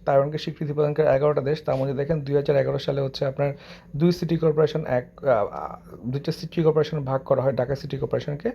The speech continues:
ঠিক আছে? এটা হচ্ছে গুরুত্বপূর্ণ। আর এগারো জুলাই হচ্ছে কী দিবস? জনসংখ্যা দিবস, মাথায় রাখতে পারবেন।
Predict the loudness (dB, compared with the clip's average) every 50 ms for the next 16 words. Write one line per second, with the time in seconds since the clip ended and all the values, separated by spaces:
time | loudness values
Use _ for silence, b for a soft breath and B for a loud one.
0 | B B B B B B B B B -4 -4 0 0 0 4 4 4 2 2 2
1 | 2 2 2 2 -4 -6 -4 -4 -4 -4 -2 -4 -2 -2 -2 -2 0 0 0 0
2 | 4 4 4 4 6 4 2 2 0 0 0 0 2 0 0 -2 -4 -10 -8 -6
3 | -6 -4 -2 -2 -2 -2 -2 -2 -2 -2 -2 -2 -4 -4 -2 -2 -2 -2 -4 -2
4 | -2 0 2 2 2 0 0 0 0 2 2 4 2 2 0 0